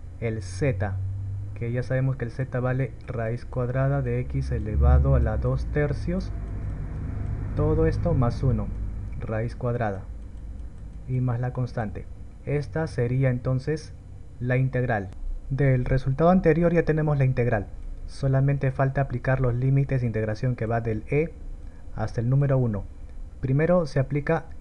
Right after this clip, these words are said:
el número que está arriba, o sea, el mayor. Uno vamos a reemplazar en todos los x que veamos acá. Sería uno elevado a la dos tercios, uno,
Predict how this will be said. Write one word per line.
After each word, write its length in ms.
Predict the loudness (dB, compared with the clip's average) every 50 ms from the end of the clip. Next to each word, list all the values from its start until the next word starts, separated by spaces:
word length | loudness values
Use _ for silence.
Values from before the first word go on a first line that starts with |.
| -12 -14 -4
el 300 | 0 0 2 4 4 4
número 260 | 4 2 2 2 0
que 80 | -2 -2
está 160 | 0 2 2
arriba, 260 | 2 2 2 2 2
o 60 | 0
sea, 160 | 0 -2 -2
el 60 | 0 2
mayor. 400 | 2 2 4 4 4 4 2 -2 -8 -12 -12 -12 -12 -12 -12 -12 -14 -14 -8 -4
Uno 340 | 0 2 4 4 4 4
vamos 260 | 4 2 2 2 0 0
a 60 | 2
reemplazar 460 | 2 2 2 2 0 0 0 0 0
en 120 | 0 0
todos 280 | 2 2 2 4 4 4
los 220 | 2 2 2 0
x 260 | -2 -2 0 -2 -2 0
que 120 | -2 -2
veamos 380 | 0 2 2 2 2 2 0 -2
acá. 260 | -2 0 -2 -2 -2 -8 -10 -10 -10 -10 -10 -8 -10 -10 -10 -10 -10
Sería 420 | -4 -2 0 2 4 2 2 2 2
uno 260 | 2 2 4 4 4
elevado 420 | 4 4 4 4 4 4 4 4
a 20 | 2
la 120 | 2 2
dos 220 | 2 2 0 2
tercios, 500 | 2 2 2 2 0 0 0 0 0 0 0
uno, 340 | 2 2 4 4 2 0